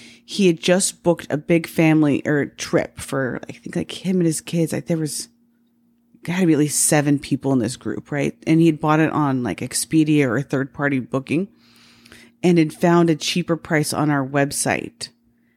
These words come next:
And so he wanted me to cancel out this Expedia booking and book it straight on our website. So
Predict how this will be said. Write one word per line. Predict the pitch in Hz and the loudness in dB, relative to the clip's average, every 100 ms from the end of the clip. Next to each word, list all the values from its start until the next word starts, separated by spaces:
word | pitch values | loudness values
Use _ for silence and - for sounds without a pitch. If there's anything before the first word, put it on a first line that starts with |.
| _ - | _ -6
And | 156 | -4
so | - 151 | 0 -2
he | 151 - 185 | -2 -2 0
wanted | 180 170 160 156 151 | 2 4 4 2 2
me | 165 175 156 143 | 2 4 4 4
to | - 143 | 0 -6
cancel | - 165 156 - | 0 0 0 0
out | 143 127 92 - - _ _ _ _ _ | 0 0 -4 -10 -20 _ _ _ _ _
this | - 151 143 - | -10 -8 -8 -10
Expedia | - - - 240 233 175 | -12 -10 0 2 4 2
booking | 151 147 - 139 135 147 _ _ _ | 2 -4 0 0 0 -4 _ _ _
and | - 151 | -6 -2
book | 160 151 | 0 0
it | |
straight | 101 - 165 | -2 0 2
on | 156 147 | 2 0
our | |
website. | 135 135 - - - - | -2 -4 -4 -8 -8 -10
So | - - | -8 -4